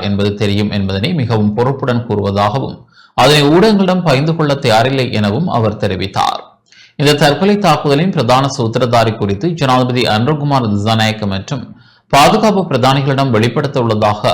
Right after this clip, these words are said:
அவர் குறிப்பிட்டார். அதன் பின்னர் ஊடகங்களிடம் விவரங்களை வெளியிட உள்ளதாக தெரிவித்துள்ளார். உயிர்த்த ஞாயிறு தாக்குதல் பற்றிய சகல விடயங்களையும்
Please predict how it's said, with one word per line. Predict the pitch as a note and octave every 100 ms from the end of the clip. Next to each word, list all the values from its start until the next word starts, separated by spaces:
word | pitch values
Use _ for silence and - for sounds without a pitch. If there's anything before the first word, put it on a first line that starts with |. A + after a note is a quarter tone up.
| -
அவர் | A#2+ E3 -
குறிப்பிட்டார். | A2 G2 - F#2+ - - - _ _ _ _ -
அதன் | G#2+ G#2+
பின்னர் | G#2 C3 G3 A2
ஊடகங்களிடம் | A2 G#2+ G#2+ A#2 F3+
விவரங்களை | A2 G#2+ G#2+ A2 G2+
வெளியிட | G2 G2+ G#2 G2+
உள்ளதாக | G2 G2+ G2 E3 E3
தெரிவித்துள்ளார். | A#2 G2 F#2 G2+ G#2+ - - - _ _ _ G#2+
உயிர்த்த | C3+ E3 A#3+
ஞாயிறு | A3 G#3 F#3+
தாக்குதல் | C#3+ D#3 D3+ C#3+
பற்றிய | B2+ A#2 D3+ E3
சகல | B2 C3 B2+
விடயங்களையும் | G#2 A2 A2 A2 D#3